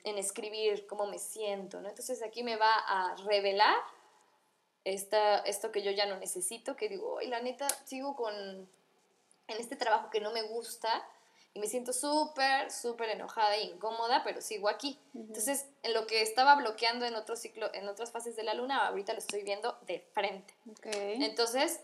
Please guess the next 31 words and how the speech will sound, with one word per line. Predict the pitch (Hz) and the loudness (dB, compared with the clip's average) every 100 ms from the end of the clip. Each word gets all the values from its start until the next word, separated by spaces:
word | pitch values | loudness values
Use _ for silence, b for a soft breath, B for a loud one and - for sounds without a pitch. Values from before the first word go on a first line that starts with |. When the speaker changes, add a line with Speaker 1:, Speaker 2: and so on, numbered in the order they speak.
| - _ _ - | -16 _ _ -2
Speaker 1:
ahí | 196 190 | 0 2
yo | 202 196 | 2 0
voy | 196 | 0
a | 185 | 0
decir | 190 220 233 | -2 -6 -8
si | 196 | -10
quiero | - 196 | -4 -2
accionar | 196 - 190 185 214 339 - - | -2 -2 -4 0 2 2 0 -8
o | 190 | -6
no, | 214 - | -4 -4
si | 427 | -6
estoy | 427 247 269 | -2 2 2
lista | 269 262 285 233 | 0 -2 2 2
o | |
no, | 190 185 | 0 -6
porque | 190 190 196 - | -8 -6 -6 -4
no | 262 | -4
quiere | 302 294 | -2 0
decir | 202 202 415 - | 0 -2 -4 0
que | 233 220 B B - | 0 0 B B -10
en | 190 190 | -6 6
cada | 214 214 220 208 180 175 165 - | 8 10 12 12 12 10 4 0
luna | 202 214 220 220 | -4 0 4 4
llena | 214 214 214 | 4 4 4
lo | 190 | 2
que | 180 | -2
pienses | - 214 214 262 277 | 0 0 0 0 -2
después | 185 196 185 | -2 -2 0
lo | 185 | 0
vayas | 175 185 - | 0 0 -2
a, | - | -2